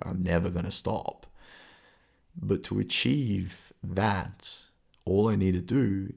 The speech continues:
is just get through the next meter in front of me, or get through the next hour of writing in front of me. And that may sound like, I don't know, obvious. It's been said before.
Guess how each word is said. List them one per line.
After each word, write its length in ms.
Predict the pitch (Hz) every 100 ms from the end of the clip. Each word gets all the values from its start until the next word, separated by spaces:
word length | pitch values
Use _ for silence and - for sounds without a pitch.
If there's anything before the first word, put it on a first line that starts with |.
| -
is 160 | 90
just 200 | - 85
get 200 | - -
through 180 | - 90
the 80 | 87
next 260 | 85 87
meter 300 | 90 87 87
in 80 | 87
front 240 | 87 131 117
of 80 |
me, 300 | 120 - 85 _ _ _ _ _ _
or 160 | 90 92
get 180 | 87
through 220 | - 92 87
the 100 | 90
next 240 | 90 - -
hour 400 | 90 82 82 -
of 140 | -
writing 340 | - - - -
in 100 | -
front 260 | - 110
of 160 | 101 -
me. 160 | - - _ _ - _ _ _ _ _ _ _ _ - _ - -
And 100 | 160
that 180 | - 107
may 200 | 104 101
sound 360 | - 90 92
like, 200 | 90 87 - -
I 80 | -
don't 160 | 110 -
know, 120 | - - _ _ _ _ _ _ _ _ _ _ _ _ _ _ _ -
obvious. 640 | 90 95 101 98 - - - _ _ _ _ _ _ _ _ _ _ _ _ _ _ _ _ _ _ _ -
It's 100 | -
been 220 | - 95
said 260 | 87 98 95
before. 540 | 101 - 104 101 104